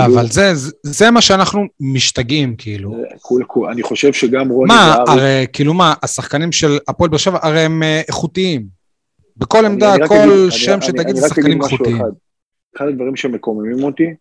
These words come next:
Speaker 1: בתור איש תקשורת, וגם, אתה יודע, אני שומע את הביקורת, והביקורת מוצד-, והביקורת מוצדקת, הפועל באר שבע לא נראית טוב. הפועל באר שבע חייבת להחזיק יותר בכדור, לא צריך להיות גאון כ-, כדורגל בשביל לדעת את זה. אבל בהפועל באר שבע מדברים התקפה מהאימון הראשון. רוני לוי הוא לא מאמן הגנתי,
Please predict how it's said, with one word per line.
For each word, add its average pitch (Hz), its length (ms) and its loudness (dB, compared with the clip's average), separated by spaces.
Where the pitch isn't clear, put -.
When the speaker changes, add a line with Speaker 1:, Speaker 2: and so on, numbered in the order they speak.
Speaker 1:
בתור 127 240 2
איש 127 120 -2
תקשורת, 135 440 -2
וגם, 110 180 -4
אתה 123 100 -4
יודע, 117 100 -2
אני 107 120 -4
שומע 104 240 -6
את 110 100 -6
הביקורת, 120 460 0
והביקורת 123 380 0
מוצד-, 123 440 -4
והביקורת 151 420 0
מוצדקת, 165 440 -4
הפועל 143 180 -2
באר 147 100 0
שבע 143 200 -2
לא 147 100 0
נראית 151 200 -2
טוב. 131 140 -6
הפועל 143 140 2
באר 143 100 2
שבע 151 200 -2
חייבת 143 280 -2
להחזיק 135 280 -4
יותר 147 180 -2
בכדור, 143 360 -2
לא 131 80 -2
צריך 139 140 -6
להיות 143 120 0
גאון 143 240 -6
כ-, 151 60 -4
כדורגל 135 360 0
בשביל 120 260 -2
לדעת 127 240 2
את 101 80 -6
זה. 101 60 -6
אבל 107 460 0
בהפועל 117 380 4
באר 127 160 4
שבע 151 200 -4
מדברים 127 480 2
התקפה 151 460 -6
מהאימון 156 520 0
הראשון. 131 440 -4
רוני 135 260 2
לוי 139 340 4
הוא 120 140 -2
לא 127 240 2
מאמן 139 360 -2
הגנתי, 117 400 -4